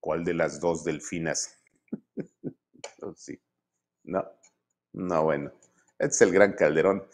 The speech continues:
La nueva normalidad. Sonrían, ¿eh? Todos están bien enfermotes, pues sí.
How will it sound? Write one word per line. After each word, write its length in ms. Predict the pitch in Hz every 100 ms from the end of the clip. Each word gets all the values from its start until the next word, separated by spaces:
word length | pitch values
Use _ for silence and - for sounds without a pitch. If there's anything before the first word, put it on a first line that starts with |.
| - - - _
La 180 | - 120
nueva 260 | 127 123 107
normalidad. 840 | 98 90 92 92 95 104 104 - -
Sonrían, 1160 | - - 180 165 160 170 175 156 120 110 107 120
¿eh? 140 | 233
Todos 1000 | - 107 107 113 123 123 104 104 92 -
están 640 | 90 - 104 101 104 98
bien 760 | 90 64 67 98 101 95 87 73
enfermotes, 720 | 57 - - 85 92 - - -
pues 140 | 65
sí. 240 | - 73